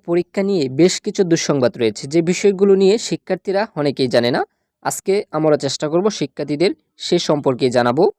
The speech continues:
একুশ, বাইশ এবং তেইশ সালের ক্ষেত্রে শিক্ষার্থীরা অনেক সুযোগ সুবিধা পেয়েছে, কিন্তু তোমরা যারা দুই হাজার পঁচিশ সালের পরীক্ষার্থী রয়েছো, তোমরা কিন্তু কমই সুযোগ সুবিধা পাচ্ছ। কারণ হচ্ছে একুশ, বাইশ এবং দুই হাজার চব্বিশ সালে কিন্তু সংক্ষিপ্ত সিলেবাসে তারা পরীক্ষা দিয়েছে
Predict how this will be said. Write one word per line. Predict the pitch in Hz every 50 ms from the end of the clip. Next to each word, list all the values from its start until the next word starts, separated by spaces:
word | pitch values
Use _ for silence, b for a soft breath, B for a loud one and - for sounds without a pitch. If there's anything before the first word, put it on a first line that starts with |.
| _ _ _ _ _ _ _ _
একুশ, | 160 165 160 _ - 208 214 208 202
বাইশ | 156 151 160 165 - - _ -
এবং | 170 175 180 196 202 202 -
তেইশ | - 180 175 175 - -
সালের | 196 185 196 196 190
ক্ষেত্রে | - 196 196 196 - 196 202 214 - _ _ _ _ _
শিক্ষার্থীরা | - - 190 - _ - 196 185 - 208 202 180 160
অনেক | 151 151 147 -
সুযোগ | - 175 170 180 190 -
সুবিধা | - - 147 139 127 127 120
পেয়েছে, | - 135 131 127 - - 208 349 - _ _ _ _ _ _ _
কিন্তু | - 185 202 208 226 208 202
তোমরা | - 165 143 135 139 135
যারা | 143 143 139
দুই | 135 139 131
হাজার | 139 127 135 127 -
পঁচিশ | - 147 - - 202 -
সালের | - 247 269 269 -
পরীক্ষার্থী | - 143 - - - - 120 107 - 127
রয়েছো, | 123 135 131 - 202 196 - _ -
তোমরা | 147 151 156 160 170
কিন্তু | - - 190 190 190 - 208 208 _
কমই | - 175 175 185 208 208
সুযোগ | - 185 165 160 160 -
সুবিধা | - - 139 139 139 147 143
পাচ্ছ। | - 147 147 _ - - 220 381 - _ _ _ _ _ _ _ _ -
কারণ | 170 180 175 156
হচ্ছে | 196 160 - - - 165
একুশ, | 160 - 202 196 190 175
বাইশ | 180 180 - - -
এবং | 175 170 180 180 165
দুই | 147 139
হাজার | 139 139 131
চব্বিশ | - 151 147 147 175 170
সালে | - 190 180 185
কিন্তু | - - 196 185 190 185
সংক্ষিপ্ত | - - 143 135 123 147 120 - 147
সিলেবাসে | 131 139 131 139 135 135 - 151
তারা | - 139 131 127
পরীক্ষা | - - 135 135 131 - 151 147
দিয়েছে | 151 160 - -